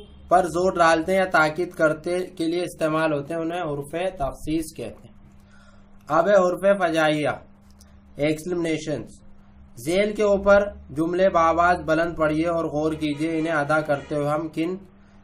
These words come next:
जज्बात का इजहार कर रहे हैं। अरे तुम अब तक यहीं हो, वाह वाह क्या खूब, हाँ हाँ जरा संभल के चलो भाई,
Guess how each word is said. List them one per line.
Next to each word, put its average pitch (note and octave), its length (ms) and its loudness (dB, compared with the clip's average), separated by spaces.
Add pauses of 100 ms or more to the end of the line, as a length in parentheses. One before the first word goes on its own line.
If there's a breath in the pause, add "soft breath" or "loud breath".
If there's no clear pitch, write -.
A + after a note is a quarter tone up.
(160 soft breath)
जज्बात D3 500 2
का E3 120 0
इजहार D3 440 0
कर C#3+ 200 -2
रहे B2+ 200 -4
हैं। G2+ 200 -12 (2500 soft breath)
अरे F3 260 4 (120)
तुम G3 240 -2
अब - 240 -4
तक E3+ 160 0
यहीं F3+ 320 -2
हो, F#3 220 -6 (680)
वाह E3 380 2
वाह D3+ 400 0 (160)
क्या E3 200 2
खूब, D3 480 -6
हाँ D3+ 200 0
हाँ D3+ 280 0
जरा D3 300 2
संभल D3 360 -2
के D#3 140 -4
चलो C#3+ 260 -4
भाई, C#3+ 420 -4